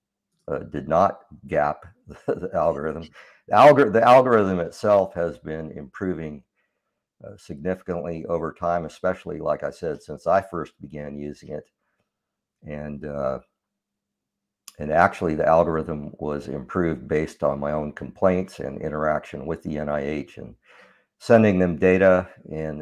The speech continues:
you know, from my analyses and convincing them that they needed to fix it. But so the algorithm has improved over time, uh, where I could include,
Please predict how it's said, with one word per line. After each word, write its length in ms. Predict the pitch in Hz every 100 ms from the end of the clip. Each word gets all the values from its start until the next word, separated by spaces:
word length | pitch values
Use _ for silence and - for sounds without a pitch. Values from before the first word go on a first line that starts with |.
| 76
you 60 |
know, 140 | 76 73
from 200 | - 73
my 180 | 71 69
analyses 880 | 76 87 87 - 82 76 73 - 62
and 260 | 69 69
convincing 500 | - 69 78 - 76
them 220 | 76 76
that 200 | 71 69
they 140 | 73 71
needed 340 | 71 76 71
to 100 | -
fix 320 | - - - 82
it. 160 | - -
But 200 | 73 - _ _ _ - - - - _ _ _ _ _ _ _ _ _
so 420 | - 131 123 117 - - - -
the 100 | 90
algorithm 600 | 113 139 143 123 120 117
has 240 | 120 107
improved 480 | 101 98 117 113 101
over 200 | 104 98
time, 600 | - 104 101 101 101 98 -
uh, 200 | 85 76
where 240 | 90 90 85
I 80 |
could 200 | 80 78
include, 640 | 73 69 - 98 92 92 71